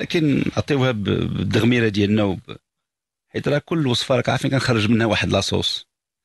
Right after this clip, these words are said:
باش نعطيها لحبابي دغيا يصيبوها في طعامهم ياكلوها بالعشية. كلشي كيتلعب عند ما بين الوقف والحد والطاعة والخضوع.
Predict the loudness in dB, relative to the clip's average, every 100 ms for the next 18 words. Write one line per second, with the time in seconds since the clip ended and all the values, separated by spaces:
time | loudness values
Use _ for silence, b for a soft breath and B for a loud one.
0 | _ _ _ -4 -2 0 0 0 0 2
1 | 2 0 0 -2 0 2 0 -2 -12 _
2 | _ _ _ _ _ _ -4 -2 0 2
3 | 0 0 -2 -2 -8 _ _ _ _ -10
4 | -4 -2 -2 -4 _ _ _ _ _ _
5 | _ _ _ _ _ _ -8 -4 -2 -2
6 | -2 0 -2 -2 -12 _ _ _ _ _
7 | _ _ -8 -2 0 0 -2 _ _ _
8 | _ _ -8 -2 0 2 0 -2 -8 -8
9 | -8 _ _ _ _ _ _ _ _ _
10 | _ _ _ _ _ _ _ _ _ _
11 | _ _ _ _ _ _ _ _ _ _
12 | _ _ -12 -6 -4 0 0 -2 -4 -4
13 | -4 -8